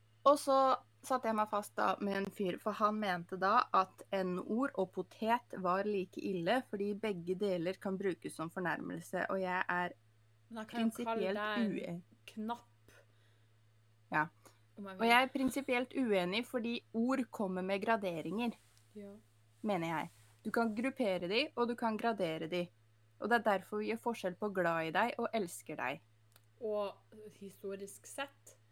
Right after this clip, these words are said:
Speaker 2: så er N-ordet brukt kun i negative forstander, nesten bortsett fra
Speaker 1: Ja.
Speaker 2: i sitt eget miljø.
Speaker 1: Så jeg skjønner ikke hva som er så vanskelig med å akseptere og bare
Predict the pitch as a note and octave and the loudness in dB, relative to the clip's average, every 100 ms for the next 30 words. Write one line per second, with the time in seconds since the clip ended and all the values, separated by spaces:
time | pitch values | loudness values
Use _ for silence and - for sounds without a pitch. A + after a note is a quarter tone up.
0 | _ _ _ - - C#4 A#3 A#3 - G#3 | _ _ _ -18 -10 -8 -4 -4 -4 -8
1 | G3+ A3 G#3+ F#3+ A#3+ D4+ - A3 - A4+ | -8 -6 -6 -6 -8 -14 -16 -20 -2 2
2 | F#4 F#3+ - - _ _ _ _ _ _ | 2 0 -8 -20 _ _ _ _ _ _
3 | _ - G#3 G#3 G#3 G#3 G#3 F3+ G3+ F#3 | _ -8 -6 -6 -6 -4 -4 -6 -6 -10
4 | F3 F3+ E3+ E3 E3 D3 G#2+ _ - - | -10 -12 -10 -8 -8 -10 -12 _ -20 -20
5 | - - - G#3 G3+ F#3+ - - F#3 D#3 | -20 -20 -18 -8 -6 -6 -10 -14 -14 -14
6 | - - - - - - - - _ _ | -20 -20 -20 -20 -20 -20 -20 -20 _ _
7 | _ _ - G3 G3 F#3 F#3 F3 D#3 E3+ | _ _ -16 -12 -10 -12 -8 -2 -2 -4
8 | E3+ E3 E3+ D#3+ D#3 - - - - - | -10 -10 -10 -16 -18 -18 -20 -20 -20 -20
9 | - _ _ _ _ _ _ _ _ _ | -20 _ _ _ _ _ _ _ _ _
10 | _ _ _ _ - C#4 D#4 D#4 - C4 | _ _ _ _ 2 6 6 6 2 4
11 | A#3 A3 A#3 D4 A#3+ A3+ A3 A3 C#4 - | 4 4 2 2 4 4 4 2 2 6
12 | G3+ G#3 B3+ B3 C4+ G#3+ - - G3 F#3+ | 4 4 2 6 6 4 -4 -6 -2 0
13 | G3+ A3+ - C#4 - A3 F3+ E3 G3+ B3+ | 2 0 0 -4 -4 -4 -2 0 2 2
14 | G3 G3+ | 2 0